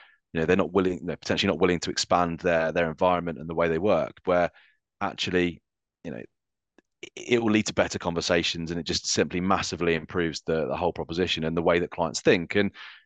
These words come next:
I think out the box solutions are e-, either overly complex, overly simple. Everyone's got an opinion about technology these days, but, and everybody, and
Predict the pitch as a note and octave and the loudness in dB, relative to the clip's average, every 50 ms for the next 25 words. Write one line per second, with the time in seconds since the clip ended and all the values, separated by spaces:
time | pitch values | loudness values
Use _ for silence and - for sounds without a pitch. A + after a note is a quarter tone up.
0 | _ _ - - G#2+ A2 - C3+ A2+ G#2 - - - _ _ _ _ _ _ _ | _ _ -8 -4 0 2 2 2 2 0 -2 -8 -16 _ _ _ _ _ _ _
1 | _ _ _ _ _ _ _ _ _ - B2+ B2 - A2+ G2 A#2+ A#2 - - - | _ _ _ _ _ _ _ _ _ 2 2 4 4 4 4 4 4 4 2 0
2 | - - A2 A2 A#2+ C3 A#2+ - - F#2+ F2 F2 E2 F2+ F2 F2 E2+ E2+ E2+ E2+ | 2 2 4 4 4 4 4 4 2 2 2 2 2 2 4 4 4 4 4 2
3 | E2 D#2+ - _ _ _ _ _ _ _ _ _ _ _ _ _ _ _ - - | 0 -2 -6 _ _ _ _ _ _ _ _ _ _ _ _ _ _ _ -20 -14
4 | - - A2+ A2+ A2+ G#2 G#2 G#2 G#2 G#2+ G2+ G2+ G#2+ - - A#2 F#2+ - - E2 | -8 -4 -2 0 0 2 2 4 4 4 2 0 0 -2 -2 -4 -4 -6 -8 -10
5 | D#2 - - - G2 G2 F#2+ F2+ G2+ F#2+ - - F#2+ F2 - D#2+ D#2 F#2 A2 B2 | -10 -8 -4 0 2 2 4 4 2 0 2 0 -2 -2 -2 -2 2 2 4 4
6 | C#3 C3+ - C#3+ A#2 G#2+ G#2+ - B2 A2 G#2+ F#2+ E2+ E2 D#2+ E2+ E2+ - - - | 2 0 2 2 2 2 0 0 -4 -4 -4 -4 -4 -4 -4 -4 -4 -6 -6 -8
7 | F#2+ F2+ F2+ F2 D#2+ E2+ E2 D#2+ D#2 D2 - - C#2+ C2 C#2+ E2+ F#2 - - _ | -4 -2 -2 -2 0 0 -2 -2 -2 -4 -4 -4 -4 -4 -4 -6 -6 -8 -10 _
8 | _ - _ _ _ _ _ _ _ _ _ _ - G2+ F#2 - - - - G#2 | _ -20 _ _ _ _ _ _ _ _ _ _ 4 4 4 4 2 0 0 4
9 | A2 A2+ A2 A2 A2 A2+ G#2 F2 F#2+ F#2+ G2 | 4 4 4 4 4 4 4 4 4 2 0